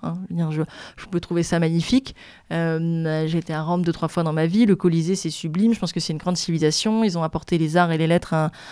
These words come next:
à un très haut niveau. Mais je veux dire, la manière dont ils traitent, euh, les femmes, euh, les faibles, euh, l'autre,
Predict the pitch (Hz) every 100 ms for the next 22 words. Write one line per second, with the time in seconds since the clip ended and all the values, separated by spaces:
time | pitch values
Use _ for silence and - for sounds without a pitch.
0 | - 156 160 - 170 170 190 202 226 170
1 | 165 160 170 170 185 170 - 165 - 175
2 | - 156 151 160 - 175 180 160 151 151
3 | 151 170 170 165 156 151 156 - - -
4 | 143 170 202 220 - -